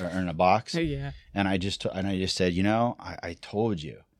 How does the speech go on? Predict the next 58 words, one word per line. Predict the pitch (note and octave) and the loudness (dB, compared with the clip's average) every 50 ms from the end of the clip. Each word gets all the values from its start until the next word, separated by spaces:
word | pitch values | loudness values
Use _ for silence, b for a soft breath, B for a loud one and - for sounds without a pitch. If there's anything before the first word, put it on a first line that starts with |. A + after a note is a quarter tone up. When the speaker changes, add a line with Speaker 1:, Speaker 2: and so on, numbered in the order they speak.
| _ _ _ _ _ _ _ _ _ _ - | _ _ _ _ _ _ _ _ _ _ -8
Speaker 1:
And, | F2+ F2+ F2 F2 F2 E2+ E2+ E2+ E2 | -6 -4 -4 -4 -4 -4 -4 -4 -4
and | D#2+ F#2+ G#2 | -2 0 2
it | A2 A#2 | 4 6
really | A#2 C3 C#3 C#3 C3+ | 8 8 10 10 10
wasn't | A2+ A#2 A2+ G2+ G#2 A2 | 8 8 6 6 4 2
<laughs> | |
what | - C3+ | 4 2
you | A2 F2+ | 2 2
wanted | G2 F#2 F2+ D#2+ D#2+ | 0 -2 -4 -4 -6
to | |
hear. | D#2 E2 F2 F2 F#2+ | -6 -4 -2 0 2
You | G#2 A#2 | 2 4
didn't | B2 A2+ F#2 F#2 | 4 2 2 2
need | G2 G2 F#2 | 2 2 2
me | F#2 F2+ F2 E2+ | 2 0 0 0
to | E2 E2 | -2 -4
rub | D#2 D#2+ F2 F2 F2 E2+ D2+ - | -4 -2 -2 0 0 0 -2 -2
salt | - F2 E2+ E2 E2 - F2 | 0 2 2 2 0 -2 -6
in | E2+ | -6
the | D#2+ D#2 E2 | -6 -6 -6
wound. | E2 E2+ F2 F#2+ - F3 | -4 -4 -2 0 4 6
Speaker 2:
Right. | F3+ F3 E3 D#3+ D#3+ D#3 D#3 D#3+ D#3+ - - - | 8 10 12 12 12 12 10 8 6 4 4 6
Speaker 1:
I | D#3+ | 6
realized | E3+ B2+ A#2+ A#2+ A#2 A2 G#2+ G#2+ G2+ F#2 | 8 10 10 12 12 12 10 10 8 8
it | A2 | 8
at | G#2 F#2+ - | 6 6 6
the | - - | 2 -2
time. | - A2 G#2+ A2 A#2+ B2+ | 2 6 8 8 8 10
I, | B2 C#3 D3+ | 10 10 10
and | C3+ C#3+ D#3+ | 10 10 10
I | D#3+ | 10
wasn't | D3 E3+ G3 G3 A3 G3 C#3 | 10 10 10 10 8 6 6
saying | - - A#2+ B2 C3+ C#3+ D3 | 6 8 10 10 10 10 10
it | C3+ - | 8 8
to | B2+ A2 | 8 6
rub | G2+ G#2 A2 A2+ B2 A#2 | 10 10 10 10 10 10
it | A#2+ A2+ F2+ | 8 6 6
in | G#2 G#2+ G2+ | 4 2 4
her | G2 G2+ | 2 0
face. | F#2 - F#2+ F#2+ G2+ A#2 D3+ F3 - - - | 0 4 4 6 6 6 6 2 0 0 0
Speaker 2:
No. | F#4 F#4 F#4+ F#4 b b b b b b b | 2 2 2 0 b b b b b b b
Speaker 1:
I, | - C3 D3+ | 6 6 8
my, | E3 D#3 D#3+ F3+ F3+ - | 8 8 8 8 8 8
I, | - G#3 F#3+ F3+ | 8 8 8 8
I | - D3 G3 G#3 | 8 8 8 8
came | G3 - G3+ F#3+ F3 D3+ | 8 8 8 8 8 8
from | C3 D3 C3+ | 8 10 10
a | B2+ A2+ | 10 10
very, | G2 A2 A#2+ B2 B2 B2 A#2 A2 G#2 G2 - b b b b b b b | 10 10 10 10 10 8 6 2 0 -4 -8 b b b b b b b
I'm, | B2 C3+ - - C#2+ - - - | 0 0 0 -2 -8 -14 -8 -2
I've | A2 B2+ C3 B2 | 0 0 2 4
been | C3+ C#3 C3 A2+ | 6 8 8 10
very | G#2+ B2 B2 A2+ G2 | 10 10 10 8 8
hypervigilant | - A2 G#2+ F#2+ F#2+ G2+ F2+ F2 F#2+ F#2+ F2 F2+ F2+ E2 C2+ D#2+ | 8 8 8 8 6 4 4 4 4 4 4 2 -2 -4 -4 -4
most | F2 F2 E2+ - F#2 | -6 -4 -4 -4 -2
of | E2+ | -2
my | E2+ E2 | -2 -2
life. | E2 E2 D#2+ E2 D#2+ | -2 -2 -4 -4 -4